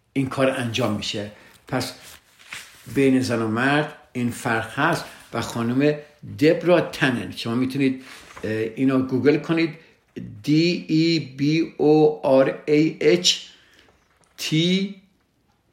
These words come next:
این دبرا اسم کوچیکشه، تی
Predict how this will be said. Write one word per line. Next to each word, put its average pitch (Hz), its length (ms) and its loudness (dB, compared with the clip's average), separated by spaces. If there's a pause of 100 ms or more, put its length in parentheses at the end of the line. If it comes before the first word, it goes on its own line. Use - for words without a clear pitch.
(220)
این 151 160 2
دبرا 147 400 4
اسم - 280 -2
کوچیکشه، 196 720 0 (920)
تی 196 540 0